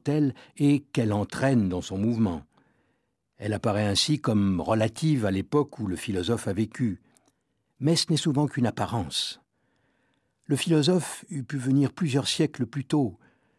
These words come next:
Il aurait eu affaire à une autre philosophie, à une autre science. Il se fût posé d'autres problèmes, il se serait exprimé par d'autres formules. Pas un chapitre, peut-être, des livres qu'il a écrits n'eût été ce qu'il est. Et pourtant,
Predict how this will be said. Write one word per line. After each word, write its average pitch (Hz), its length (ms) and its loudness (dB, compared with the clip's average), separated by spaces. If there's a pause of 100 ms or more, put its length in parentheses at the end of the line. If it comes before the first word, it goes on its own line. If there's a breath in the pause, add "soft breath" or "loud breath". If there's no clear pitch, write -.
(140)
Il 127 120 0
aurait 131 220 2
eu 139 80 4
affaire 123 260 2
à 107 80 2
une 110 180 6
autre 135 280 2
philosophie, 143 760 -2
à 90 80 -4
une 104 200 4
autre 143 260 2
science. 131 400 0 (340 loud breath)
Il 127 200 -4
se - 140 -4
fût - 220 -8
posé 117 420 0
d'autres 135 360 2
problèmes, 131 720 0
il 110 160 -8
se - 120 -4
serait 113 260 -4
exprimé 120 440 2
par 101 220 -2
d'autres 135 320 0
formules. 143 640 4 (500 loud breath)
Pas 131 280 2
un 131 80 2
chapitre, 127 560 -4
peut-être, 120 640 -2
des 101 180 -2
livres 101 340 -2
qu'il 110 240 -4
a 101 60 0
écrits 131 360 -2 (200 loud breath)
n'eût 123 80 4
été 117 400 0
ce - 140 -2
qu'il 131 260 -2
est. 101 160 -2 (600 soft breath)
Et 151 100 -2
pourtant, 151 540 -2